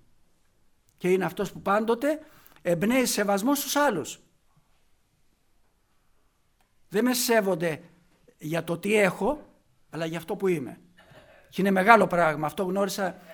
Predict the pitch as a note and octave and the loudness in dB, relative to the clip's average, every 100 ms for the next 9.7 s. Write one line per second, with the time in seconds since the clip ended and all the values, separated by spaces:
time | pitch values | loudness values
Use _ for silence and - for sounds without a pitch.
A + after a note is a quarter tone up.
0 | - - E3+ G3 F#3 F3 F#3 F#3 E3+ F3 | -18 -10 -6 -4 -4 -6 -4 -2 -2 -2
1 | F3+ F3 F3 E3+ F#3 F#3 D#3 D#3 - D3+ | -2 -2 -2 2 2 2 -2 -6 -8 -4
2 | E3 D#3 D#3 E3 D#3 G3+ C#3+ A#2+ - - | -4 -4 -4 -2 0 0 0 -6 -14 -20
3 | _ - - D3 F3+ F3 F3 E3+ F#3 F#3+ | _ -20 -14 -8 -4 -4 -2 -2 -2 -2
4 | F3 D#3+ D#3 F3+ G#3+ D4 - - _ - | 0 0 0 0 0 0 -6 -10 _ -6
5 | F#3+ G#3 G3+ G3+ F#3 - - - _ _ | -4 2 2 2 0 -2 -12 -20 _ _
6 | - F#3+ G3 F#3 F3+ D#3+ D#3+ D#3+ D#3+ D#3+ | -4 2 4 4 2 -2 -4 0 0 0
7 | B3 - - _ _ _ - D3+ E3 E3+ | -6 -12 -16 _ _ _ -20 -12 -8 -6
8 | D#3 D#3+ D3+ D3 A3+ G3 F3 F3+ A#3 A3+ | -6 -8 -8 -6 -6 -6 -6 -4 -4 -4
9 | - E3 A3 G#3 G3 F#3 | -6 -6 -4 -2 0 0